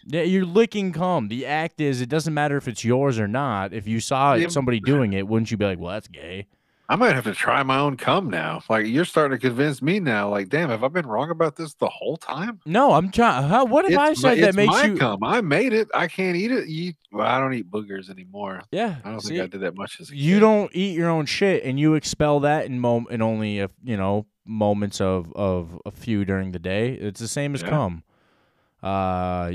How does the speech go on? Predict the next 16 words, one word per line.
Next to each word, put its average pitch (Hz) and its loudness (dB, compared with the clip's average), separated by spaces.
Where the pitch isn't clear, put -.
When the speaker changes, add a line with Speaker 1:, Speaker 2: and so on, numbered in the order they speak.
Speaker 1:
and 139 -2
also, 180 6
it's - 2
like, 151 2
it's 175 -4
a 175 0
live 165 0
thing. 165 -6
Like, 92 -6
why, 143 4
why 160 6
would 202 4
you 156 2
wanna 123 0
do 95 -6
that? 80 -10